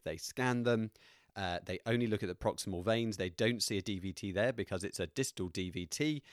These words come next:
Um, they may follow them up in a couple of weeks' time to see if there's been any progression, but they don't give any treatment, and essentially they diagnose no D V T. And that diagnosis may be wrong. We don't know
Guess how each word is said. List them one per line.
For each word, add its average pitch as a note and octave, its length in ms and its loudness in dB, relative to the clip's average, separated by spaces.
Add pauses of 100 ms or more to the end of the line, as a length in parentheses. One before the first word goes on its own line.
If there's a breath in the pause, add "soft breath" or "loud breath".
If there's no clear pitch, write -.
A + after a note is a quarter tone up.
(380 loud breath)
Um, F2+ 280 -2
they G2+ 100 2
may A#2 260 6
follow B2 280 6
them A2 160 4
up B2+ 200 0
in G2 140 2
a F#2 40 2
couple G#2+ 260 0
of F#2+ 80 2
weeks' G2 220 -2
time B2+ 260 0
to - 80 -6
see G#2 160 -2
if F#2+ 80 -2
there's F#2 120 -2
been F#2+ 180 -2
any F#2 180 -2
progression, A2+ 440 -2
but D#2+ 120 -6
they G2 100 -4
don't A#2 260 0
give F#2 280 -2
any F2+ 240 -4
treatment, F2 640 -2
and F#2 100 -2
essentially G#2+ 400 -2
they F2 120 -2
diagnose F2 520 -2
no F#2+ 320 0
D E2 240 -8
V E2+ 160 -8
T. F#2+ 380 -6 (180)
And B2+ 140 2
that D3 140 -2
diagnosis C3 600 2
may B2 160 4
be B2 140 2
wrong. A2+ 420 4 (220)
We D3+ 160 4
don't B2+ 200 4
know A2 400 2